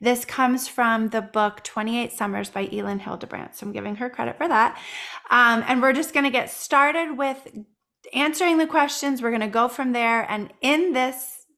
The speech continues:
episode, we're gonna have lots of fun. <laughs>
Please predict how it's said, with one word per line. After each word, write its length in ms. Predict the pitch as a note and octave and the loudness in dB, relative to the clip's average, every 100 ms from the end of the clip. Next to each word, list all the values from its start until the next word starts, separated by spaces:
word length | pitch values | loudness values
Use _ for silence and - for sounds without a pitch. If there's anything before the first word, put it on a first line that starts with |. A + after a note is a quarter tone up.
| _ - - - | _ -20 -10 -2
episode, 560 | A#3+ C4 C4 C4+ B3+ | 0 0 0 2 2
we're 80 | A#3 | 2
gonna 160 | A3 A3 | 0 2
have 180 | A3 F#3 | 0 2
lots 300 | G3+ G#3 - | 2 2 -4
of 80 | |
fun. 340 | G4+ C4 G#3 | -2 0 0
<laughs> 60 | F4+ | -4